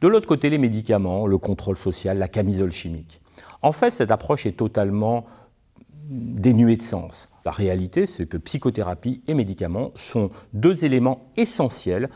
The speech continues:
pour la prise en charge des patients et ont tous deux,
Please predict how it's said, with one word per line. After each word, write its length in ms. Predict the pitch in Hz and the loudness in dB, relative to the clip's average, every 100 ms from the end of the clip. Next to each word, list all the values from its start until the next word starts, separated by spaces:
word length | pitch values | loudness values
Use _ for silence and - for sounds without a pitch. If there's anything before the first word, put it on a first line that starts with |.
| - | -16
pour 100 | - | 0
la 80 | 107 | 2
prise 220 | 101 110 | 2 -2
en 80 | 95 | -4
charge 180 | - 110 | -4 -6
des 80 | 92 | -6
patients 400 | 87 - 156 240 | -6 -6 -8 -2
et 160 | 185 226 | -2 0
ont 240 | - 202 226 - - _ | 0 -2 -2 -6 -20 _
tous 160 | 269 | -2
deux, 360 | 226 110 107 196 | 2 2 2 0